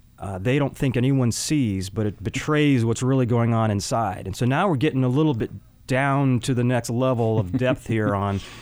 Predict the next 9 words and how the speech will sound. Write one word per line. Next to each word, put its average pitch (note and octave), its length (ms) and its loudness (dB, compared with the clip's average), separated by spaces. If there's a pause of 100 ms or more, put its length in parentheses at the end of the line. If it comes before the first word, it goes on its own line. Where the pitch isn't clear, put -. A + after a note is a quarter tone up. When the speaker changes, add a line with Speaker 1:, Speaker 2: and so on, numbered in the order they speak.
(320)
Speaker 1:
on G2 260 0
the G#2 80 -2
power B2 640 0
of G2+ 540 -4
the G#2 80 -4
face G#2 540 -6
and F#2 280 -4
body A2 240 -2
language. F#2 520 -4